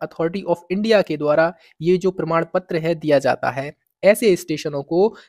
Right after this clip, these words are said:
जहां पर खाने की सुविधा और स्वच्छता अच्छी उच्च गुणवत्ता वाली होती है उन स्टेशंस को। ठीक है जी, और ये जो स्टेशंस हैं रांगिया और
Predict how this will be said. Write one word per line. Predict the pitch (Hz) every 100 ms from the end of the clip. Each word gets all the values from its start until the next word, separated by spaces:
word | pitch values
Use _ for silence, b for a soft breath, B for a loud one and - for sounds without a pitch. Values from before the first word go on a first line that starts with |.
| 151
जहां | 170 185 220
पर | 214 156 175 -
खाने | - 165 240
की | 226
सुविधा | - 151 151 151 151 b -
और | 160
स्वच्छता | 160 - 190 - - 160 160 _ _ _ 160 185 - 180
अच्छी | - - 233 -
उच्च | 254 247
गुणवत्ता | 190 180 175 170
वाली | 156 151
होती | 143 147 131 -
है | 190 - -
उन | 202 220 - 170
स्टेशंस | - 170 - 131 -
को। | - - _ _ _
ठीक | 226
है | 254
जी, | 247 - _ b b b -
और | 165 170 175 175 _ _ _ _
ये | 156 185 220 214
जो | 233 208
स्टेशंस | - 190 233 233 180
हैं | 170
रांगिया | 160 151 156 170 180
और | - 151 151 151